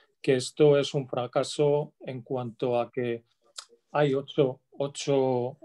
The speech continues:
en, en toda la democracia hay ocho leyes de educación. Es verdad que en cuanto al tema que hoy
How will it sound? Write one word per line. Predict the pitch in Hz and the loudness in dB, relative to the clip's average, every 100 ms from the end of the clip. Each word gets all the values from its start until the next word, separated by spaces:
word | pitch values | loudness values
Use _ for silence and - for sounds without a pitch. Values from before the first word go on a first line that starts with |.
| - | -12
en, | 127 127 123 | -8 -6 -6
en | 139 120 | -4 0
toda | 151 147 | 6 8
la | 147 | 8
democracia | 139 123 143 143 123 - | 6 4 2 2 0 0
hay | 139 135 151 - | -2 -2 -4 0
ocho | 160 151 - 123 - - - | 0 0 -6 -8 -8 -12 -2
leyes | 151 143 127 | 0 0 -2
de | 139 | -4
educación. | 127 131 123 160 170 - _ _ _ | -4 -4 2 2 2 -4 _ _ _
Es | 156 151 | -2 4
verdad | 160 151 165 | 4 4 0
que | 147 | -4
en | 127 | -8
cuanto | 135 123 | -10 -6
al | 127 | -6
tema | 120 143 151 | -6 -4 -2
que | 151 156 | -2 -2
hoy | 156 151 143 | -2 -6 -8